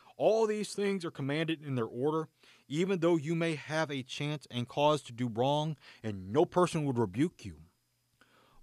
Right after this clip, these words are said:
But do good to all men, Galatians six ten. Help them and promote their interest in every way and wherever you can, purely out of love for God and to please him. Do this in the confidence that he will abundantly reward you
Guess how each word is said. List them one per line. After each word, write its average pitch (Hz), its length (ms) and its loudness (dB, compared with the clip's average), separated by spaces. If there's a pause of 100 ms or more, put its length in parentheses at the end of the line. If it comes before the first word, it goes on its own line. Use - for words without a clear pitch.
But 104 160 -4
do 139 160 4
good 147 300 6
to 156 80 4
all 139 260 4
men, 80 380 -4 (500)
Galatians 104 480 2
six - 240 -8
ten. 80 300 -4 (800)
Help 175 320 4
them 80 320 0 (240)
and 110 100 -6
promote 147 340 8
their 165 160 4
interest - 460 -6
in 139 160 4 (100)
every 214 340 6
way 185 240 6
and 147 180 6
wherever 165 440 6
you 185 160 0
can, 92 540 -4 (500)
purely 185 480 10
out 151 240 6
of 107 220 0
love 127 340 4
for - 180 -4
God 117 460 0
and 107 140 -4
to 123 80 -4
please 87 320 -8
him. 76 240 -16 (760)
Do 156 160 6
this 180 260 10
in 160 100 4
the 143 80 2
confidence 165 520 4
that 127 120 2
he 165 160 2
will 180 180 8
abundantly 160 520 8
reward 147 540 0
you 139 180 0